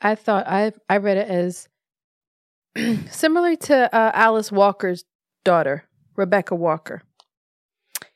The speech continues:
She always knew that she wanted to be a mother,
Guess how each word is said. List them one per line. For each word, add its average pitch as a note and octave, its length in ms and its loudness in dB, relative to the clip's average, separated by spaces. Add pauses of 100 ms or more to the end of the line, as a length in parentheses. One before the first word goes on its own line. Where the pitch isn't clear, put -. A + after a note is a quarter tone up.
(240)
She A#3 880 -4 (400)
always C4+ 380 4
knew A#3 160 2
that G#3 140 2
she - 120 -4
wanted G3+ 340 2
to A3+ 100 -2
be G3 160 -2
a F3+ 80 2
mother, D#3+ 420 -6